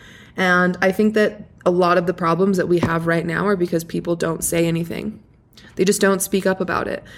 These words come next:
And we need to be better at that. We need to be better at looking out for each other. And if something doesn't sit well with you, it probably isn't sitting well with them either. And just being able to look at someone and witness them and say, "I see that and I'm not okay with it and I care enough about you as a human being to stick up for you,"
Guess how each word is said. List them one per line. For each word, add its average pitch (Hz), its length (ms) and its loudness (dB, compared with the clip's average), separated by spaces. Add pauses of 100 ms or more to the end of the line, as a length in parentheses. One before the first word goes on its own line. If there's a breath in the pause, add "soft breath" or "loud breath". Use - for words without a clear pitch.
(140 loud breath)
And 180 260 2
we 185 300 2
need 180 300 2
to - 80 -6
be 190 220 -2
better 185 540 -2
at 165 200 -2
that. 170 240 -2
We 170 100 2
need 170 160 0
to 180 60 -6
be 196 100 -2
better 175 320 2
at 175 140 0
looking 170 260 0
out 170 180 -2
for 214 120 -2
each 190 180 0
other. 160 320 0 (300 loud breath)
And 175 100 2
if 170 80 0
something 180 280 0
doesn't 214 260 2
sit 165 200 0
well 190 160 2
with 220 160 2
you, 247 320 0 (240 loud breath)
it 208 120 -6
probably 196 320 2
isn't 220 220 0
sitting 226 260 0
well 233 160 2
with 247 100 0
them 240 180 0
either. 226 380 -2 (720 soft breath)
And 196 160 2
just 208 180 0
being 226 220 4
able 226 220 2
to 233 100 -2
look 196 220 0
at 220 100 -2
someone 226 320 0
and 185 160 2
witness 196 300 0
them 220 240 0
and 190 120 0
say, 175 240 0
"I 180 200 0
see 175 460 -2
that 262 460 0
and 180 120 2
I'm 180 240 0
not 247 160 0
okay 240 260 0
with 247 220 0
it 269 200 -2
and 185 140 0
I 180 160 0
care 180 260 0
enough 185 380 -2
about 170 380 -2
you 180 220 2
as 175 120 -2
a 165 40 0
human 165 320 0
being 170 400 -2
to 175 120 -8
stick 160 260 -4
up 160 140 -4
for 190 160 -2
you," 240 380 2